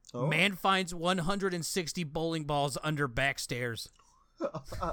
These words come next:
Speaker 1: uh, how many?
Speaker 2: <laughs> One hundred and sixty bowling balls.
Speaker 1: What?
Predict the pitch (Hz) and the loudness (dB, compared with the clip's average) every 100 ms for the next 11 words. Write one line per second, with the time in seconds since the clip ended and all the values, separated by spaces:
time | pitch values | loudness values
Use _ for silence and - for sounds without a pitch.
0 | - 131 139 131 190 262 294 415 370 - | -2 -2 0 2 2 2 0 -4 -6 -8
1 | - _ - - - 208 139 160 185 139 | -12 _ -18 -16 -14 -10 0 2 2 0
2 | 180 175 165 160 139 135 139 - 165 - | 0 0 0 0 0 0 0 2 2 2
3 | - 170 131 135 139 127 117 117 107 98 | -2 -2 0 0 2 0 0 -2 -2 -6
4 | - - _ _ _ _ _ _ _ _ | -10 -18 _ _ _ _ _ _ _ _
5 | _ 349 175 185 165 | _ -14 -12 -10 -12